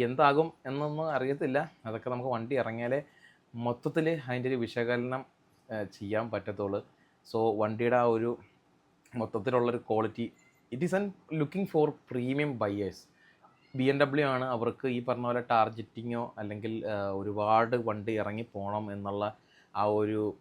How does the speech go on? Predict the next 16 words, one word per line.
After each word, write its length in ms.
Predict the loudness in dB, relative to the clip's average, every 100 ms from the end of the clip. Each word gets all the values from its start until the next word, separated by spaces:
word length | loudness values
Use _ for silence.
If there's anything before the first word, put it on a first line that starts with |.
| -8
പ്രഷറോ 500 | -8 -2 0 0 0
കാര്യങ്ങളോ 340 | -2 -2 -4 -8
ഒന്നും 160 | -8
ഇല്ലെന്നാണ് 460 | -8 -6 -6 -4 -6
എൻ്റെ 340 | -6 -6 -4
ഒരു 80 | -4
വിശ്വാസം. 540 | -6 -6 -2 -2 -2
പിന്നെ 140 | -4 -4
ഫ്രണ്ടിൽ 520 | 0 0 0 -2 -4 -4
വൺ 220 | -4 -2
എയ്റ്റി 220 | -2 -2
എം 160 | -2 -2
എം 100 | -6
സ്-, 380 | -10 -20 -16 -8
ആ, 60 | -6
ട്രസ്പെൻ-, 580 | -4 -6 -4 -4 -4